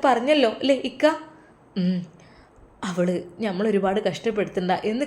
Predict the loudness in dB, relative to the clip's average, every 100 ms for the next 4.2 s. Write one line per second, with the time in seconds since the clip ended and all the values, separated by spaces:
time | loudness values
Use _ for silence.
0 | -2 2 2 4 4 2 4 2 2 -16
1 | -20 -20 -20 -8 2 6 8 6 2 -2
2 | 2 2 2 0 4 4 4 0 0 0
3 | -8 0 0 2 2 2 2 4 6 4
4 | 2